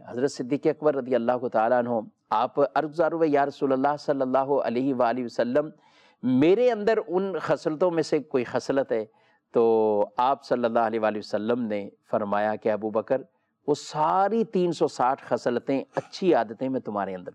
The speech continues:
دیکھتا ہوں۔ قربان جائیں، یہ ہیں شان صدیق اکبر رضی اللہ تعالیٰ عنہ۔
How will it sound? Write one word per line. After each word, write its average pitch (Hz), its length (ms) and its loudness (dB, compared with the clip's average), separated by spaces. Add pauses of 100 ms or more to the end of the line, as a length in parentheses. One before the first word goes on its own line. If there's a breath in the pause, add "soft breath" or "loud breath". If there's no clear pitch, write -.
دیکھتا - 240 -20
ہوں۔ - 60 -20 (440)
قربان 123 400 0
جائیں، 110 200 0 (320 soft breath)
یہ 135 180 2
ہیں 135 160 0
شان 113 540 -4
صدیق 104 460 -6
اکبر 113 260 -2
رضی 104 180 -4
اللہ 110 380 -2
تعالیٰ 110 240 2
عنہ۔ 107 100 -4